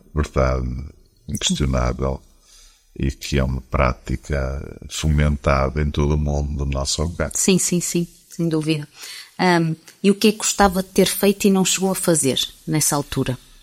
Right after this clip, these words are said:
Speaker 1: Uma pessoa gostava sempre que as coisas andassem a uma velocidade superior ao que,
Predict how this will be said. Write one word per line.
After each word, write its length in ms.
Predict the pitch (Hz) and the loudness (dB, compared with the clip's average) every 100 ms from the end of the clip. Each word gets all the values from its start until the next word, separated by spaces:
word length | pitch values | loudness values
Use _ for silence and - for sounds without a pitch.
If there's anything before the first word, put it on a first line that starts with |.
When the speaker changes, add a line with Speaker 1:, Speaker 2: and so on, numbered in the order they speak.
| _ _ - - _ - - - 76 | _ _ -20 -20 _ -18 -18 -18 -8
Speaker 1:
Uma 140 | 82 78 | -2 0
pessoa 200 | - 78 | 2 2
gostava 380 | - 85 82 | 2 4 4
sempre 360 | 78 - 82 - | 2 2 0 0
que 60 | 85 | -4
as 80 | |
coisas 360 | - 87 82 80 | 0 2 2 2
andassem 420 | 85 82 82 90 | 2 2 2 0
a 20 | |
uma 80 | 82 | 0
velocidade 540 | 80 80 - 80 80 - | 0 0 0 2 2 0
superior 640 | - - 76 76 78 80 | -6 -4 -2 2 2 2
ao 220 | 78 78 | 2 -2
que, 680 | 78 _ 80 76 76 76 76 | -6 _ -4 -4 -4 -6 -8